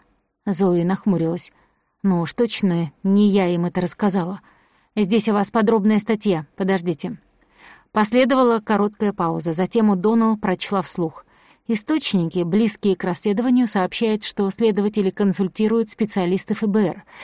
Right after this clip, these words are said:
и, в частности, известный профайлер Зои Бентли. Ранее она помогала полиции Чикаго с делом гробовщика-душителя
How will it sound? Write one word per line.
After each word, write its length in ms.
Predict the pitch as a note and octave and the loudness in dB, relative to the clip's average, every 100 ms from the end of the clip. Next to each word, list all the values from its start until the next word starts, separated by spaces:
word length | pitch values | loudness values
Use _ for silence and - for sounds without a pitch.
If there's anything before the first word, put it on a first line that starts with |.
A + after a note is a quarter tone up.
| - - | -12 -4
и, 80 | |
в 100 | G#3+ | -2
частности, 540 | - D#4 D4+ G3 - F#3 F3+ G#3+ | 0 -2 0 -2 -2 -4 0 0
известный 460 | F#3 G#3 F#3 F#3+ | 2 2 0 -2
профайлер 640 | - F3 A3 A3+ A#3+ B3 A3+ | -2 -4 0 0 2 2 -2
Зои 420 | - F#3 G#3 F3 F#3 | -4 0 2 4 2
Бентли. 520 | F#3 F3 D3 G3 A3 _ _ _ - | 2 0 -4 -12 -14 _ _ _ -10
Ранее 440 | - G#3+ C#4+ A3 F3 | 0 4 6 6 4
она 160 | F3 | 2
помогала 480 | F3+ G3 G3 G3 G#3 | 2 2 2 2 0
полиции 460 | G3+ G3 G3+ - F#3+ | 2 0 0 0 -2
Чикаго 500 | - G3+ G#3+ G#3 G3 | 0 0 0 2 0
с 60 | |
делом 340 | F3 G#3 G#3 G3+ | 2 2 4 2
гробовщика-душителя 1200 | F#3+ F#3 F3+ G3+ - G3+ G3 - F3 - E3+ | 2 0 0 -2 0 0 0 -2 -2 -4 -8